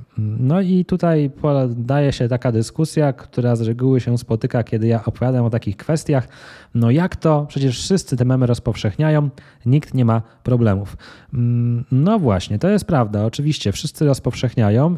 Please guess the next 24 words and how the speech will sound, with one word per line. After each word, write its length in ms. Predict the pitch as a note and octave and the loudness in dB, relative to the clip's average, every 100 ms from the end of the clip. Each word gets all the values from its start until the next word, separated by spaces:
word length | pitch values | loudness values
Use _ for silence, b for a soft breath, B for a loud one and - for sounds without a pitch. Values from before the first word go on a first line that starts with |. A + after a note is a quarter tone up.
| C3+ | -2
i 60 | |
trochę 260 | B2 B2+ D3 | -2 -2 -2
przyzwyczailiśmy 800 | - B2 C3 B2 B2+ B2 C#3 B2+ A#2 | -4 -2 -2 0 0 0 0 0 0
się, 240 | B2 C#3+ | 2 2
że 100 | C3 | 2
te 80 | A#2 | 0
memy 220 | A2+ B2+ | 2 0
funkcjonują. 840 | - A#2+ A#2+ - A#2+ G2 G2+ C#3+ E3+ B B B | 0 -2 -2 0 2 2 2 2 -2 B B B
One, 240 | - E3 E3 | -2 0 2
powiedziałbym, 480 | E3+ E3+ D#3+ D3+ | 2 2 2 2
funkcjonują 680 | C#3 D#3 C#3 B2+ B2 F3 D3+ | 2 -2 -2 0 2 2 2
na 60 | B2+ | 2
zasadzie 280 | A#2+ D3 C#3+ | 0 0 -2
takiego 300 | C3 B2+ - | -2 -4 -2
utartego 560 | C3+ - A#2 - D3 C3+ | -2 0 0 0 0 2
zwyczaju, 600 | A2+ A#2+ G2 F2+ A#2+ F3+ - _ _ _ _ _ _ - | 2 0 0 2 2 0 -4 _ _ _ _ _ _ -4
bądź 240 | A2+ C3+ - | 0 0 0
po 120 | C#3 | -2
prostu 340 | A#2 B2+ - | 0 -2 0
nieegzekwowania 880 | A#2 C3+ E3+ B2 A#2+ - A2 B2 G#2+ | 0 2 0 0 0 0 0 2 0
praw 240 | A2+ C3+ | 0 -2
przez 200 | - A#2 | -2 -6
podmioty 360 | A#2 G#2 A2 A2+ | -2 0 0 0
uprawnione. 540 | A2 G#2+ G2+ F#2+ F#2+ | 0 0 0 -2 -4